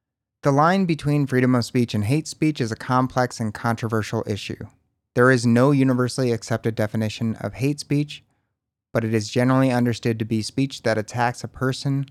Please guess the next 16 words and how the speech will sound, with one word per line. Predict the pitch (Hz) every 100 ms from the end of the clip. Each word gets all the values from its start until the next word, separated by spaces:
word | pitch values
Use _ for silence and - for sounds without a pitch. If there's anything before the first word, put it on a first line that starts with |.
| _
or | 113
group | 107 117 127 135 -
on | 117
the | 107
basis | 110 110 - 113
of | 104
attributes | 98 113 - 113 113 110
such | - 117 113
as | 107 104
race, | 110 117 135 147 - _ _ _ _ -
religion, | 160 127 117 123 127 - -
ethnicity, | 120 120 120 - 117 113 113 - _ _ _ _
national | 131 135 - 147 117
origin, | 117 117 113 107 110 - -
sexual | - 135 160
orientation, | 139 127 131 127 123 110 104 110